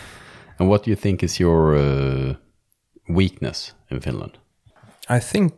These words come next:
Speaker 2: uh, if I compare the fishermen in Sweden, they are, like, more precise with the techniques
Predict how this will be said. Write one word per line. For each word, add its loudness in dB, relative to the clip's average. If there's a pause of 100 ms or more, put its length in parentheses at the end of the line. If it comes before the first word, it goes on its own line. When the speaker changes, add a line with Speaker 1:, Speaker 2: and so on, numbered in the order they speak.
(140)
Speaker 2:
uh, 2
if -12
I 0
compare 0
the -4 (720)
fishermen -2
in -8
Sweden, -2
they -2
are, -2
like, -4
more 0
precise -4 (1120)
with -4
the -6
techniques -2